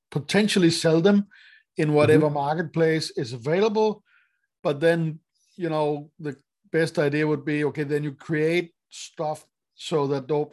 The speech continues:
Speaker 1: those money goes back into the game, you know. So you, you sell your old gun to, you know,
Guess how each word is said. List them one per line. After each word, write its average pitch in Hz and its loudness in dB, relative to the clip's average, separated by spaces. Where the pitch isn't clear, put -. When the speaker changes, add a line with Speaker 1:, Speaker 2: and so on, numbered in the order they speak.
Speaker 1:
those 156 -8
money 143 -6
goes 143 -2
back 143 -6
into 139 -8
the 120 -8
game, 147 -4
you 147 -6
know. 127 -6
So - 2
you, 135 4
you 156 0
sell 156 4
your 139 4
old 208 4
gun 175 -2
to, 143 -2
you 170 -6
know, 135 -2